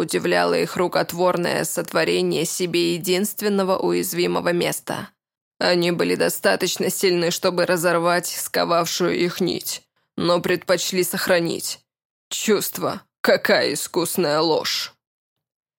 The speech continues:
И какое недоразумение. Нашу бурную дискуссию услышала судьба, которая самолично сплела красной нитью души этой сумасбродной парочки –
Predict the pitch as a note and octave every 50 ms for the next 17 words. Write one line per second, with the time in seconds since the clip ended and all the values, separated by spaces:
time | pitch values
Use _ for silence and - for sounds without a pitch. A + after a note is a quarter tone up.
0 | _ _ _ _ _ _ _ _ - - - E3+ - F3 E3+ D#3+ - F3+ F3+ F3
1 | F3 F3 E3+ E3 E3 D#3 E3+ E3 F3 E3 E3 F3+ F3+ F3 F3 E3 E3 E3 - -
2 | - - - - - _ _ _ _ _ _ _ _ _ _ _ _ - - -
3 | D#3 E3 E3 E3+ - - F3+ F3 E3 D#3+ F3 E3+ - E3 E3 D3+ D3 D#3+ D#3+ -
4 | D#3+ E3 - - - G3+ G#3 - - - - E3 D#3 E3 E3+ - - F3 E3+ E3+
5 | - - F3 D#3 D#3+ E3 - - F3 D#3+ F3 F#3 G#3 D3 C3 F#2 - - - _
6 | _ _ _ _ _ _ - - F#3+ - - F3+ F3 F3 F#3 F3+ F3 E3 - F#3+
7 | E3+ E3+ F3 F3 F3 F3+ F3+ F3+ - - - F3+ E3+ E3+ - - - F3 F3 E3
8 | D#3+ D#3+ - - - F3 F3 E3+ - - F3+ F3 F3 F3 F3 F3 F3+ E3+ - -
9 | - F3 E3+ D#3 D#3+ F3 F3+ F3 - - - E3 - - E3+ E3 - - E3+ E3+
10 | - - E3+ E3 E3+ E3+ D#3+ - - E3+ E3 E3+ - E3+ F3 F3 E3 - F3+ F3
11 | - - - - - - - - - -